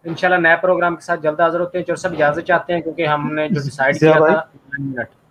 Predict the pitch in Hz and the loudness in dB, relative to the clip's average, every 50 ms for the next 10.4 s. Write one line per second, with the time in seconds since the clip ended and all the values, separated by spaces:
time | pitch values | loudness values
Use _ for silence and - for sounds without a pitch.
0 | _ - 117 - - - - 104 98 151 165 151 - - - _ _ _ _ _ | _ -20 -20 -18 -18 -18 -12 -6 -4 -4 -4 -4 -6 -10 -18 _ _ _ _ _
1 | - 165 185 - 160 156 143 165 175 180 180 - - _ _ _ - - 190 180 | 0 2 4 4 4 4 4 2 2 2 -2 -6 -18 _ _ _ -2 2 4 4
2 | 196 196 185 - - 175 160 165 160 147 147 143 139 135 147 135 139 147 143 147 | 4 2 0 0 2 4 4 4 4 2 2 2 2 2 0 2 2 2 2 2
3 | 151 165 170 180 - 156 143 151 147 160 160 185 180 185 - 170 135 143 147 139 | 2 0 0 0 -2 -4 2 4 6 6 6 6 4 4 4 4 4 4 4 4
4 | 147 147 143 139 135 139 151 143 147 147 143 143 143 151 147 147 147 147 151 135 | 4 4 4 2 2 4 4 4 4 4 4 6 6 8 6 6 6 4 4 6
5 | 139 143 139 143 170 170 156 - - - - - - - 165 135 135 131 127 123 | 6 6 6 6 4 4 4 4 2 -4 -10 -12 -6 -2 2 4 4 4 6 6
6 | 135 135 135 151 160 151 156 151 143 151 151 - - - - _ - 160 151 143 | 6 6 8 6 6 4 4 4 4 4 4 0 -8 -14 -16 _ 2 2 4 4
7 | 156 147 156 156 160 156 147 - 131 120 139 139 151 160 156 - - 147 139 139 | 6 6 6 6 6 4 4 2 4 4 6 6 6 6 4 0 0 0 0 2
8 | 139 139 160 190 - - - - _ _ _ _ - 139 139 160 160 151 156 165 | 2 0 0 0 0 -4 -12 -20 _ _ _ _ -2 2 4 6 8 8 8 6
9 | 175 175 175 165 156 160 170 160 156 127 143 139 139 - - 180 185 180 185 160 | 6 6 4 4 4 6 4 4 6 6 4 4 4 4 4 4 4 6 6 4
10 | 151 165 180 202 196 - - | 6 6 6 4 2 -2 -8